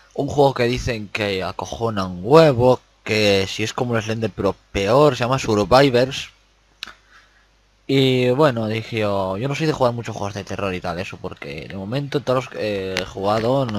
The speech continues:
me, el único vez que me asusté en el juego fue en Grey, recuerdo, el, el año pasado, igual fue más o menos cuando lo jugué.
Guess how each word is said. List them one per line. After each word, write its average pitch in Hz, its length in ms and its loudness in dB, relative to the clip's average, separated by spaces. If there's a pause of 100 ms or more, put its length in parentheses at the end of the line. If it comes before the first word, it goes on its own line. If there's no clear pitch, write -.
me, 104 580 -2
el 117 140 -2
único 139 320 4
vez 131 160 2
que 131 80 -6
me 117 60 0
asusté 110 340 -4
en 117 120 -2
el 104 60 -4
juego 113 300 -2
fue 104 200 -4
en 104 100 -6
Grey, 135 560 0
recuerdo, 117 680 0
el, 101 440 -4 (960)
el 87 80 -6
año 101 160 -4
pasado, 117 520 0
igual 104 300 2
fue 98 260 -2
más 110 200 -6
o 107 40 -8
menos 101 160 -6
cuando 95 200 -4
lo 98 80 2
jugué. 98 420 -2